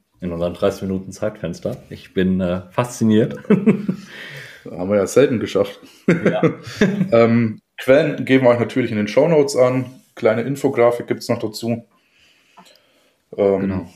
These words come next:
Speaker 2: ja.
Speaker 1: Findet ihr zum Folgenart-, sozusagen zum Folgenartikel bei uns im Blog.
Speaker 2: Ja.
Speaker 1: Und ja, danke fürs Zuhören. Wir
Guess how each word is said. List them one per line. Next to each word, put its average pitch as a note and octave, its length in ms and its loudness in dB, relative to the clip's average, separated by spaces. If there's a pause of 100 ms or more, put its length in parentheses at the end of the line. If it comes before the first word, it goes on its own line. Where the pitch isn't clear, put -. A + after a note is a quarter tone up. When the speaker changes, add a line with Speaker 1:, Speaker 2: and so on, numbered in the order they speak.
(260)
Speaker 2:
ja. A2+ 180 -8
Speaker 1:
Findet G2+ 260 -2
ihr F#2 180 -8 (540)
zum A#2+ 240 2
Folgenart-, G#2+ 720 0
sozusagen F#2 380 -4
zum G2+ 160 -6
Folgenartikel G2 580 0
bei F2+ 100 -4
uns F2+ 160 -4
im F2+ 100 -4
Blog. B2+ 340 0 (340)
Speaker 2:
Ja. - 120 -12 (300)
Speaker 1:
Und F#2 580 -2
ja, F2+ 380 0 (220)
danke A#2+ 240 0
fürs - 200 -4
Zuhören. C#3+ 680 -2 (200)
Wir G#2+ 560 0